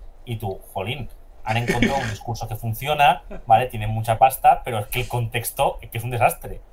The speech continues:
Speaker 1: ¿sabes? Es decir, es que es un contexto de crisis internacional constante, les ha pillado a todos fuera de las instituciones, y dices, claro, te pilla una ola así, fuera de todo, y dices, "Pues qué bien", ¿no? Porque luego cuando los pones a gestionar,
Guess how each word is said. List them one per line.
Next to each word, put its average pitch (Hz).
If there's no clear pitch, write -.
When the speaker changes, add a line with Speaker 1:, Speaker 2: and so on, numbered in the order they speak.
Speaker 1:
¿sabes? 101
Es 113
decir, 131
es 135
que 120
es 117
un 120
contexto 120
de 101
crisis 110
internacional 113
constante, 131
les 135
ha 117
pillado 123
a 131
todos 147
fuera 131
de 151
las 139
instituciones, 123
y 120
dices, 101
claro, 143
te 104
pilla 123
una 127
ola 131
así, 127
fuera 127
de 131
todo, 160
y 135
dices, 113
"Pues 113
qué 160
bien", 139
¿no? 131
Porque 120
luego 147
cuando 147
los 113
pones 139
a 143
gestionar, 139